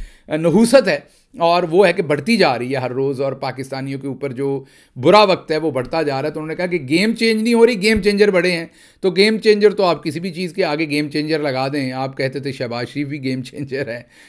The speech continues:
तो बहरहाल शहबाज शरीफ से तो गाड़ी का पहिया चेंज नहीं होता, उसने गेम क्या चेंज करनी है?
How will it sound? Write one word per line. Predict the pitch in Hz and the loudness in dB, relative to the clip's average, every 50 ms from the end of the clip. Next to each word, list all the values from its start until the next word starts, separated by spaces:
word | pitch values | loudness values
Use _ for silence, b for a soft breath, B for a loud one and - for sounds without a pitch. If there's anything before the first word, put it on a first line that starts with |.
| b b - | b b 0
तो | 190 190 190 180 | 2 2 2 2
बहरहाल | 160 165 165 165 180 180 180 180 180 180 175 | 2 2 2 2 2 2 0 0 0 -2 -2
शहबाज | 175 170 143 135 143 143 156 143 | -2 -4 -4 -4 -4 -4 -4 -6
शरीफ | 143 165 170 131 | -6 -10 -10 -8
से | 160 170 | -8 -10
तो | 156 160 | -8 -6
गाड़ी | 139 135 139 151 147 | -4 -4 -4 -4 -4
का | 147 156 | -8 -8
पहिया | 151 147 151 175 190 185 | -6 -4 0 0 0 0
चेंज | 180 170 160 160 160 | 0 -2 -4 -4 -6
नहीं | 170 170 | -6 -6
होता, | 156 147 143 143 147 | -6 -6 -4 -4 -6
उसने | 135 139 156 143 | -6 -6 -10 -10
गेम | 123 131 131 135 | -8 -6 -6 -6
क्या | 131 170 170 | -4 -4 -4
चेंज | 160 160 151 135 123 | -4 -4 -6 -8 -6
करनी | - 139 127 117 131 139 131 | -8 -8 -8 -8 -8 -8 -8
है? | 113 101 - | -10 -12 -16